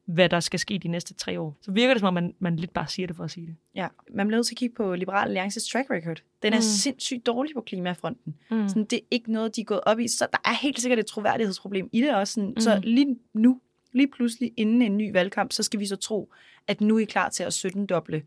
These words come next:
Speaker 2: havvinden, og det kan I også gøre.
Speaker 1: Ja.
Speaker 2: Der er jeg også sådan lidt, hold da op, nu spiller man bare enormt højt spil på noget, man fuldstændig har valgt at negligere. Plus at man jo så siger, at den grønne omstilling skal ske i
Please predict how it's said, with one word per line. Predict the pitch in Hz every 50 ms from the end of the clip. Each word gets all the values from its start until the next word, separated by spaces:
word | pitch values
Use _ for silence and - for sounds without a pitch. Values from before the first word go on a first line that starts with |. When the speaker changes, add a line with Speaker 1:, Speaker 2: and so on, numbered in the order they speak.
| _ -
Speaker 2:
havvinden, | - - 180 180 185 180 - 170 170 - -
og | 185 170 - -
det | 214 196
kan | - - 214
I | 185 156
også | 151 165 - - - _
gøre. | - 185 180 180 196 226 269 302 - _ -
Speaker 1:
Ja. | 208 190 - - _ _ _ _ _ _ _ _ _ _ -
Speaker 2:
Der | 240
er | 233 240 233 220
jeg | 196
også | 196 214 - -
sådan | - 208 202 190 190
lidt, | 190 180 - - - _ _ _ _ _ _ _ _ _ -
hold | - 220 262 285
da | 277
op, | 190 170 - -
nu | 220 233 240
spiller | - 254 240 214
man | 196 190
bare | 180 180 196 214 - _ _ -
enormt | 226 254 277 294 269 226 180
højt | 190 202 185 -
spil | - - 196 185
på | - -
noget, | 196 180 175 180 190 208
man | 190 175 170 - _ _ _ -
fuldstændig | - - 285 262 - - 190 - - 170
har | 165 175
valgt | 180 196 196 180 - - _ -
at | 175 170 160 160 - -
negligere. | 196 196 190 180 - 175 156 - - 190 170 175 175 - _ _ _ _ _ _ _ -
Plus | - 240 320 349
at | 285 -
man | - 82
jo | - -
så | - - 175
siger, | - - 175 165 156 143 - _ -
at | 185 175 - _ _ -
den | 180 175
grønne | - 180 175 185
omstilling | 175 165 - 180 170 160 160
skal | - - 180 160
ske | - - 208 208 185 180 - _ _ -
i | 196 180 170 156 147